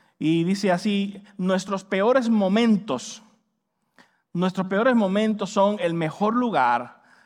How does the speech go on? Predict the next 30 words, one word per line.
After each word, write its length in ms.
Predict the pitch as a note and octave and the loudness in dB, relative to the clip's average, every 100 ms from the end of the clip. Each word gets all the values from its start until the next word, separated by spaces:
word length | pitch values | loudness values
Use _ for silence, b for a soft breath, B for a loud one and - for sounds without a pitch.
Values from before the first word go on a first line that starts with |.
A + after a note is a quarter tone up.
| b - | b -2
para 220 | C#3+ C3 | 0 2
ver 420 | D3+ G3+ G3 G3 | 2 0 -2 -4
los 180 | D#3 D3 | -6 -6
milagros 480 | D3 C3+ C3 C#3 C3+ | -4 -4 -4 -6 -8
de 120 | C3+ | -10
Dios". 340 | B2 A#2+ - - _ _ _ _ _ _ _ _ _ _ _ - | -12 -14 -18 -20 _ _ _ _ _ _ _ _ _ _ _ -6
Lo 80 | D3 | 0
voy 80 | |
a 60 | G#3 | 2
leer 120 | A3 | 2
una 120 | A3+ | 2
vez 120 | A3 G#3+ | 4 6
más. 320 | G3+ F#3 - | 4 2 -4
"Nuestros 360 | G3 G3 F#3+ | -4 -2 -4
peores 440 | - F#3 A3 D4 C4+ | 0 2 4 4 2
momentos 720 | C#4+ C#4 D4 C#4+ A3+ E3+ D#3 | 0 4 4 4 0 -4 -2
son 480 | F#3+ F#3 A#3 B3+ - b b b b b b b | 0 2 4 2 -2 b b b b b b b
el 120 | - E3 | -4 -2
mejor 400 | D#3+ D#3+ G3+ A#3+ | -2 0 0 2
lugar 680 | C4+ E3+ B2+ B2 - - - | 0 2 2 0 -6 -14 -2
para 180 | C#3 C3 | 0 0
ver 440 | F3 E3 D3 D#3 - _ _ _ _ _ _ | 0 0 -2 -4 -14 _ _ _ _ _ _
los 140 | - C#3 | -8 -4
milagros 480 | C#3 B2 B2 C#3 C#3 | -2 -2 -4 -6 -8
de 120 | B2+ | -10
Dios". 340 | C#3 C3 - _ _ _ _ _ _ _ _ _ - | -10 -12 -18 _ _ _ _ _ _ _ _ _ -4
Ese 200 | G3+ D4 | 0 4
es 40 | |
nuestro 240 | C#4+ B3+ A#3 | 2 2 2
momento 720 | A3 B3 C#4+ C#4 D4 C#4+ | 4 4 2 4 6 6